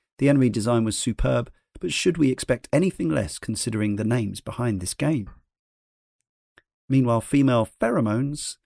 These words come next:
says, "Being a big Resident Evil fan, I was actually really excited about this game before launch and couldn't wait for it to be released. Unfortunately,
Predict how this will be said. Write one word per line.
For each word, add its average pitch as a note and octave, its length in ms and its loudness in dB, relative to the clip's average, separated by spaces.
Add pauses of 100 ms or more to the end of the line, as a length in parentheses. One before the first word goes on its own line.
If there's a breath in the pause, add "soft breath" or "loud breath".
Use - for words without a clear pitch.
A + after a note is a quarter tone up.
(260)
says, B2+ 420 -2
"Being G#3 260 0
a C3+ 60 2
big C#3+ 180 -2
Resident A#2 320 -2
Evil A2+ 220 -2
fan, A#2+ 360 0
I - 80 -6
was B2+ 140 -2
actually - 340 -4
really C3 360 2
excited C3 540 -2
about G2+ 260 -6
this G#2+ 160 -6
game G#2 200 -4
before A2+ 300 -6
launch C#3+ 340 -4
and A#2+ 160 -4
couldn't D3 320 0
wait C3+ 320 0
for - 140 -10
it - 120 -10
to - 60 -14
be G#2+ 140 -2
released. F3 540 -6 (260)
Unfortunately, C3 640 2